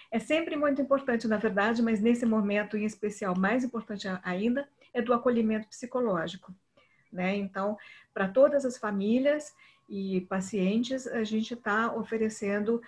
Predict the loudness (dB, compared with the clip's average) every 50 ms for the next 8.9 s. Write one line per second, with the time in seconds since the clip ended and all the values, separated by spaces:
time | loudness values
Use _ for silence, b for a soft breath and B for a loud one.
0 | B B B B B -2 -2 0 0 -2 -2 -2 -2 0 0 0 -2 -2 -4 -6
1 | -4 -4 -4 -4 -2 -2 -2 0 0 0 0 0 0 -2 -2 0 0 0 0 0
2 | 0 -2 -2 -2 -2 -2 -2 -2 -2 -2 -2 -2 0 0 0 -2 -2 -4 -10 -14
3 | -12 -12 -8 -4 -2 -2 -2 -2 -4 -8 -12 -16 -16 -20 b b b b b b
4 | b -10 -6 -4 -4 -4 -2 -2 -2 -2 0 0 0 0 0 0 0 -2 -2 -2
5 | -2 0 0 2 2 2 0 0 0 -2 -4 -4 -6 -4 0 0 0 2 2 0
6 | -2 -2 0 0 2 2 2 0 -2 B B B B B B _ -8 -4 0 2
7 | 4 4 4 2 -2 -6 -10 b b b b b b -6 -2 0 2 4 4 6
8 | 6 4 4 2 2 0 -4 -6 -2 0 0 2 2 2 2 2 0 -4